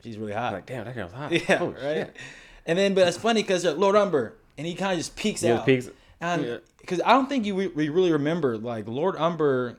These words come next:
Speaker 1: was, I guess, Sansa wanted to <laughs> take the Umber's cast away from them and give it to the man fighting for Jon. But,
Speaker 2: Right.
Speaker 1: you know, Jon, being the noble man he is, said he, you know, he won't take an ancestral son, um, take an ancestral home away just for, you know, a couple of reckless sons.
Speaker 2: Mm-hmm.
Speaker 1: So,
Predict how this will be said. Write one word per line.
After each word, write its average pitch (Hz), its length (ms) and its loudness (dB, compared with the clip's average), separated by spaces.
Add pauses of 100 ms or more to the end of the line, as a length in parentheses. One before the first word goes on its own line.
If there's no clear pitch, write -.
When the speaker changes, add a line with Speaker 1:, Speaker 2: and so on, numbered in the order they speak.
(460)
Speaker 1:
was, 139 220 0
I 135 120 -2
guess, 147 320 0 (460)
Sansa 220 420 2
wanted 170 360 2
to 165 120 0
<laughs> - 160 -4
take 175 280 2
the 135 120 -6
Umber's 156 300 0
cast 156 320 0
away 147 160 2
from 139 120 -4
them 139 200 -2
and 131 240 -6
give 151 100 2
it 147 120 -4
to 135 80 -10
the 135 80 -2
man 143 200 0
fighting 135 300 -2
for 123 80 -4
Jon. 131 380 -2
But, 107 80 2
Speaker 2:
Right. 85 220 0 (340)
Speaker 1:
you 131 80 2
know, 123 80 2
Jon, 151 340 2
being 151 160 2
the 147 60 0
noble 143 240 2
man 143 200 0
he 135 160 2
is, 139 300 2
said 131 180 -4
he, 127 140 -2
you 120 100 -4 (280)
know, 135 100 0
he 135 140 -2
won't 147 240 0
take 147 160 -4
an 139 40 -6
ancestral 143 600 -4 (100)
son, 147 300 -6 (140)
um, 120 240 -10 (260)
take 185 180 -2
an 170 80 -4
ancestral 160 500 0
home 151 180 -2
away 131 480 2 (360)
just 160 200 0
for, 143 320 2
you 135 140 -2
know, 117 100 -4
a - 40 -6
couple 143 240 -2
of 127 80 -2
reckless 139 300 -2
sons. 104 420 -6
Speaker 2:
Mm-hmm. 98 140 -6
Speaker 1:
So, 101 260 -8